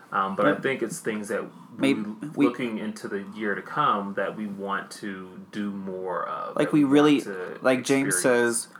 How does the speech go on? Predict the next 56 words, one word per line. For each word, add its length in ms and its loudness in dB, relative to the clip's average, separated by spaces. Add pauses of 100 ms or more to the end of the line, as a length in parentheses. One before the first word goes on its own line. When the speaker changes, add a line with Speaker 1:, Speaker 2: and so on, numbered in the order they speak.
(360)
Speaker 2:
"I 140 10
really 260 6
like 220 6
this 180 -4
trip. 320 2
We 160 0
should 180 0
go 140 2
on 200 0
more." 360 2 (180)
Speaker 1:
Yes. 220 4
Speaker 2:
And 100 6
I 80 8
was 100 0
like, 200 0
"James, 320 -2
this 160 -4
is 80 -2
our 60 0
first 380 0
one." 260 0
He's 160 -2
just 200 2
like, 160 2 (160)
he, 220 -6
and 100 -2
he 140 0
was 200 0
just 160 -2
expressing 680 2
to 100 -6
me 240 0 (320)
that 160 6
he 160 -2
really 400 2
enjoyed 720 4
going 320 2
on 120 -4
this 180 -6
trip. 340 -4
So, 340 2 (320)
so 180 2
if 200 2
it's 100 0
something 220 -2
that 120 -2
we 120 -4
enjoyed, 400 0
then 80 -10
we 80 -6
should 240 -8
definitely 360 -4
continue 840 -8
in 80 -8
that 160 -6
direction. 580 -4